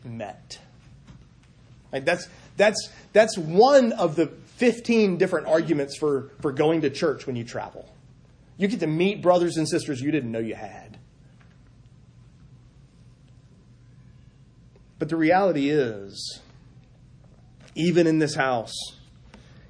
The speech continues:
even in the house that Jesus is building, sometimes we struggle. What do you tell people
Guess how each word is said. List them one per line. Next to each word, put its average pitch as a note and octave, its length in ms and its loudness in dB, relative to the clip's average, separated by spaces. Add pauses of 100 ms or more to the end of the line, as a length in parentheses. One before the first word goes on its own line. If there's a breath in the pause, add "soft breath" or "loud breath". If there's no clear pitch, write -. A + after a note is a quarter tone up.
even F#3+ 340 4
in F#3 140 4
the E3 80 2
house E3+ 420 2
that - 180 -6
Jesus D#3 520 -2
is C3+ 160 -2
building, D3 600 -2 (200 loud breath)
sometimes D#3+ 1200 -6 (640)
we C3 80 -4
struggle. F#2+ 640 -10 (2500)
What B3+ 100 -8
do C4+ 60 -4
you - 80 -6
tell C#3 300 -4
people A#2 440 -10